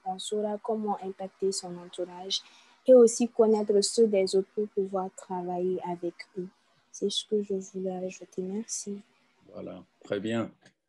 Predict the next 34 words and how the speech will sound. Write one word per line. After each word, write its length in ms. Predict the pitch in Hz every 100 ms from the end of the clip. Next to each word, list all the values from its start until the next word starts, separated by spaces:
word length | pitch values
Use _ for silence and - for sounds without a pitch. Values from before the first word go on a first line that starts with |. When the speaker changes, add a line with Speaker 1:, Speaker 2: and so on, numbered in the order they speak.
| _ _ -
Speaker 2:
Merci 280 | 104 -
beaucoup, 440 | 110 107 - 131 104
hein. 80 | 107
C'est 240 | - 104
très 200 | - 143
agréable 440 | 135 110 135 147
d'entendre, 580 | 98 113 104 131 113 95 101
euh, 300 | 95 92 87
tout 120 | -
le 60 | 123
monde, 380 | 123 131 110 90
euh, 200 | 98 90
participer 680 | - 143 - - 135 143
et 40 | 131
répondre. 600 | 104 95 151 190 87 - _ _ _ _ _ _ _
Et 1000 | - 113 113 110 107 104 104 101 101 98
de, 580 | 95 98 107 104 101 101 98
c'est 160 | 120
bien 240 | 101 135 151
de 340 | 120 117 110
citer 480 | 101 - 123 147 135
de 140 | 117
quelle 340 | 104 131 123 117 - -
région 420 | - 120 107 127
vous 180 | 101 113
êtes. 200 | 165 -
On 100 | 104
a 80 | 104
vu 160 | 123
la 140 | 101 95
Casamance, 540 | 123 113 123 170 156
Ziguinchor, 720 | 104 107 101 107 131 147 127
le 120 | 92 92
Mali, 540 | 101 113 139 147 156